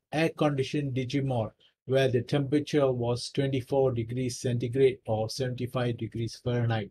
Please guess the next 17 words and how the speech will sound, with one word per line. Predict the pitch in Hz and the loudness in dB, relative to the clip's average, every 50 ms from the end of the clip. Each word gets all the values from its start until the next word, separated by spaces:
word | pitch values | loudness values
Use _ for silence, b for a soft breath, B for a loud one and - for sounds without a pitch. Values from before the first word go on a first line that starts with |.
| _ - | _ 2
There | 156 160 160 | 4 6 6
are | 156 147 | 6 4
three | 139 - - 160 190 208 208 | 2 2 4 6 8 10 12
more | 196 190 185 180 175 175 160 - - | 12 12 12 12 10 8 6 4 0
experiments | 131 120 120 - - - - 151 151 151 151 151 156 151 151 143 - | -2 -4 -2 -4 -2 2 4 6 6 6 6 6 4 4 2 0 0
I | 139 123 123 | -2 0 0
would | 127 127 117 131 | 0 0 0 2
like | 139 147 143 143 | 2 2 2 2
to | - 123 | 0 -2
carry | - - 131 123 123 131 135 127 | 0 2 2 4 6 8 8 8
out. | 110 110 - - _ _ _ | 6 4 0 -4 _ _ _
Firstly, | - 185 185 185 185 - 202 202 190 180 | 10 12 12 12 12 12 10 12 12 12
I | - 143 | 10 8
would | 143 147 143 | 8 8 8
like | 143 151 156 151 - | 6 6 6 4 4
to | - 135 | 2 2
source | - - - 151 143 139 147 139 - - - - | 2 4 6 6 6 6 6 4 0 -6 -12 -14